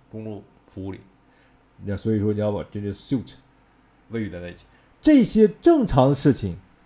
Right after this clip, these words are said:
其实是迎合或者适合这些人的。什么人呢？定义从句，想要去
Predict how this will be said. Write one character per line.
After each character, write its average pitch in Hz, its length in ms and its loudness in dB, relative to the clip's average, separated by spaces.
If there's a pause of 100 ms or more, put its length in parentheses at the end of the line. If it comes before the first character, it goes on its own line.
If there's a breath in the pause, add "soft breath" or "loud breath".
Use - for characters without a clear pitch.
其 220 280 0
实 208 240 -2
是 156 380 -4
迎 131 300 -2
合 120 360 0 (140)
或 113 100 -10
者 - 20 -8
适 196 260 -4
合 123 200 -2
这 143 100 -10
些 147 140 -8
人 92 200 -10
的。 117 160 -16 (600)
什 - 140 2
么 254 120 10
人 196 160 10
呢？ 180 100 6
定 175 160 0
义 151 40 -2
从 113 160 -4
句， 113 180 -8 (480 soft breath)
想 147 260 4
要 160 140 8
去 156 340 0